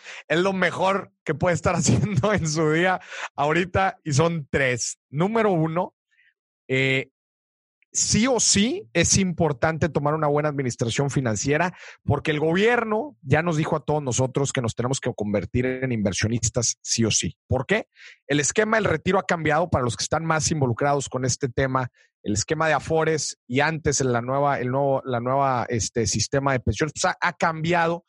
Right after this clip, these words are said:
Entonces, prácticamente el gobierno hoy nos dice, "Tú te vas a retirar, te vas a pensionar con lo que sea que inviertas tú como persona". Si la vas a invertir en un Afores, si vas a invertir en bienes raíces, si la vas a meter tu lana en bolsa, donde sea que lo vayas a, a, a,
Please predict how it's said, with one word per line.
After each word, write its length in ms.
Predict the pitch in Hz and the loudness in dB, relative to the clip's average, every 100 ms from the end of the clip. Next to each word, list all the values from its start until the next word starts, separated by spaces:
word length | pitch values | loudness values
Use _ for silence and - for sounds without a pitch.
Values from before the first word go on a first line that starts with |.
| - _ | -20 _
Entonces, 200 | - - | -8 -4
prácticamente 640 | 185 180 - 151 156 160 | -2 -2 -2 0 0 0
el 60 | 151 | 0
gobierno 300 | 139 147 151 | 2 2 0
hoy 80 | 147 | 0
nos 100 | 139 | 0
dice, 240 | 151 156 | 0 0
"Tú 160 | 135 151 | 0 0
te 80 | 151 | 2
vas 180 | 147 | 2
a 60 | 151 | 0
retirar, 440 | 135 131 127 147 143 | 0 0 0 0 0
te 60 | |
vas 100 | 139 | 0
a 60 | 135 | 0
pensionar 420 | 127 107 123 151 | -2 -2 0 -2
con 140 | 135 117 | -2 -4
lo 60 | |
que 100 | - - | -4 -4
sea 140 | 135 | -4
que 160 | - 117 | -4 -6
inviertas 480 | 107 123 117 107 - | -2 0 -2 -6 -8
tú 120 | 123 | -6
como 180 | 120 101 | -6 -4
persona". 400 | 104 131 123 - - - - | -2 -2 -4 -6 -18 -20 -8
Si 100 | 107 | 0
la 120 | 131 | 0
vas 120 | 147 | 0
a 40 | |
invertir 280 | 139 113 143 | -2 -2 -2
en 80 | 143 | 0
un 80 | 135 | -2
Afores, 400 | 127 143 139 123 | 0 0 0 -2
si 120 | 123 | -2
vas 220 | 123 139 | 0 0
a 40 | 135 | 0
invertir 340 | 117 - 135 | -2 -2 -2
en 80 | 120 | 0
bienes 220 | 131 120 | 0 0
raíces, 360 | 110 123 123 113 | 0 0 -2 -2
si 100 | 113 | 0
la 100 | 131 | 0
vas 100 | 123 | 0
a 40 | |
meter 200 | 104 117 | -2 -2
tu 120 | 120 | -2
lana 180 | 120 113 | -2 0
en 80 | 107 | 0
bolsa, 320 | 131 127 - | 0 -2 -6
donde 300 | 135 139 131 | -4 -2 0
sea 180 | 120 180 | 0 0
que 120 | - | 0
lo 100 | 139 | 0
vayas 340 | 147 156 120 113 | 2 0 -2 -2
a, 80 | - | -2
a, 200 | 117 - | -2 0
a, 220 | 110 101 | -2 -2